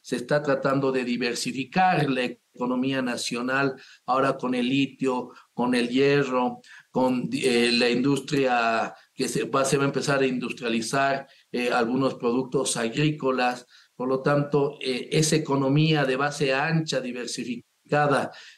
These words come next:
que está planteando el señor presidente, obviamente va a colaborar y va a coadyuvar a fortalecer la demanda interna para que la economía nacional no pueda ser vulnerable a estos shocks externos, como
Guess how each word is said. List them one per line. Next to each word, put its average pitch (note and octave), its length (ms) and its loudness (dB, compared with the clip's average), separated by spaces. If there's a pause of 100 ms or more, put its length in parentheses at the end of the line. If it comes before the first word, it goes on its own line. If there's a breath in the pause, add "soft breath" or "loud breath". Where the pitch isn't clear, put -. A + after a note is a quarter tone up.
que B2 440 0 (180 loud breath)
está C#3+ 340 0
planteando C3 920 0
el A#2 200 0
señor B2+ 360 -4
presidente, C#3 600 -4
obviamente C#3 460 -2
va C3+ 180 -2
a C3+ 100 -6 (280 loud breath)
colaborar D3+ 720 2
y - 20 2
va C#3 120 0
a C#3 100 -4
coadyuvar C3+ 560 0
a C#3 100 0
fortalecer B2+ 640 -2
la C3+ 160 0
demanda C3+ 380 -4
interna D3 680 0 (220 loud breath)
para C#3+ 300 0
que C#3+ 460 -2
la C3 100 0
economía C#3 500 2
nacional C#3+ 800 0 (180 loud breath)
no C#3 220 -4
pueda C#3+ 500 0
ser C#3 220 -2
vulnerable B2+ 880 -2 (260 loud breath)
a B2 200 0
estos B2+ 360 0
shocks C#3 300 0
externos, F#3+ 460 0
como A3+ 460 0